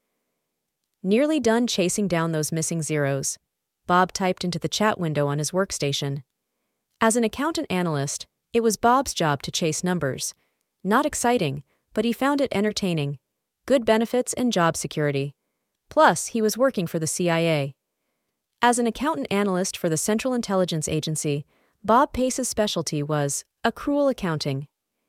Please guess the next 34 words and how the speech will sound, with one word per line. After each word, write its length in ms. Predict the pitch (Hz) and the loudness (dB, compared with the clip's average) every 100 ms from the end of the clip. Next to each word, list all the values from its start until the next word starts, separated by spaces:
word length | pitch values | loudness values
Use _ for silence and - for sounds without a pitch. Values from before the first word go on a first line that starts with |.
| _ _ 247 | _ _ -2
It 120 | 233 | 0
meant 220 | 277 302 226 | 0 0 0
understanding 600 | 247 262 - 214 214 196 | 0 -2 0 0 0 0
international 560 | 220 226 202 202 202 190 | 0 2 0 0 -2 -2
tax 380 | 233 262 - 165 | 0 0 -2 -2
law 240 | 143 143 - _ _ - | -2 -2 -8 _ _ -2
and 120 | 214 | 0
knowing 320 | 233 302 285 | 2 2 0
when 280 | 190 202 233 | 0 2 0
and 180 | 247 240 | -2 -6
how 340 | - 277 190 | -4 0 0
information 640 | - 180 190 180 190 - 175 | 0 -2 -2 -2 -2 -2 -4
was 240 | 156 - | -4 -2
hidden 280 | 262 165 147 | 0 0 -4
within 260 | 151 175 | -4 -4
expenses 580 | 165 - 233 247 - 143 | -4 -4 -2 -2 -2 -4
and 100 | 156 | -2
income. 520 | 190 190 165 139 143 - _ _ _ _ _ _ _ - | -2 -2 -2 -4 -4 -12 _ _ _ _ _ _ _ -8
Currently, 540 | - 415 254 170 151 - _ - | 0 2 2 0 -2 -6 _ -6
he 140 | 262 | -2
was 160 | 269 - | -2 -2
decoding 480 | - 269 311 339 | -2 0 2 0
the 60 | 302 | 0
books 340 | 220 165 - - | 0 0 0 -4
of 120 | 170 | -2
anarcho-capitalist 1000 | 160 170 240 262 247 208 196 208 190 - | 0 0 0 -2 0 0 0 0 -2 -2
state 260 | - 170 - | -2 -2 0
operating 480 | 226 240 196 156 151 | -2 0 0 0 -2
shell 240 | - 147 | -2 -4
companies 540 | - 147 151 143 139 175 | -4 -4 -4 -4 -4 -4
within 240 | 185 180 | -2 -2
the 80 | 165 | 0
U 180 | 156 156 | 0 0
S. 360 | 139 143 - | 0 -4 -10